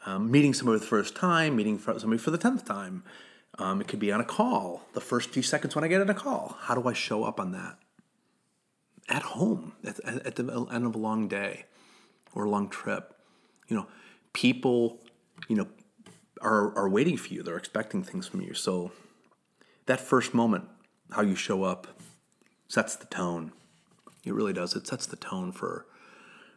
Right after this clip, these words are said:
what's gonna happen for the rest of the time, to bring clarity, uh, to bring composure, confidence, maybe to bring calm,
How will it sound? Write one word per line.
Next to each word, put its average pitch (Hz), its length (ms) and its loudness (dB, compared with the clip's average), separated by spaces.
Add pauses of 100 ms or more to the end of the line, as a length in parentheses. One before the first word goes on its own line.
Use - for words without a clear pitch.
what's - 180 -4
gonna 95 180 -2
happen 90 340 -4
for - 160 -10
the - 80 -8
rest - 180 -6
of - 40 -14
the 95 60 -4
time, 90 100 -4
to - 80 -8
bring 90 160 0
clarity, 90 960 0 (1080)
uh, - 160 -8
to - 120 -14
bring - 140 -6
composure, 90 1080 2 (460)
confidence, - 1400 -4 (460)
maybe 92 160 0
to 90 60 0
bring 85 160 -4
calm, 92 760 0